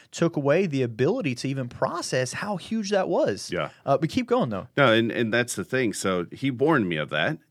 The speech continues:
Speaker 2: And then I did notice, like, after the fact, like, left-handed turns were really,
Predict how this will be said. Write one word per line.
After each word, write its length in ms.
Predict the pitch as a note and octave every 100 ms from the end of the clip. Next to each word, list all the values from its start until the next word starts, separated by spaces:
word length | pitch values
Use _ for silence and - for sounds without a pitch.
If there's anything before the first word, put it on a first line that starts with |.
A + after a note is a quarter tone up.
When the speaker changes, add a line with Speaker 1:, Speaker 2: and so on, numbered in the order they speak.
| -
Speaker 2:
And 160 | G#2
then 100 | G2+
I 120 | G2+ A2
did 260 | C#3 C3+
notice, 340 | C3+ D#3 G#2 F#2+
like, 140 | F2+
after 300 | G2 G#2+ G#2
the 80 | F#2
fact, 340 | - G2+ -
like, 160 | E2 D#2+
left-handed 540 | F#2+ - A2 G#2 D#2
turns 420 | - F#2+ G#2 A2
were 160 | F2 E2
really, 640 | D2+ F2+ F#2+ F#2+ F2 E2+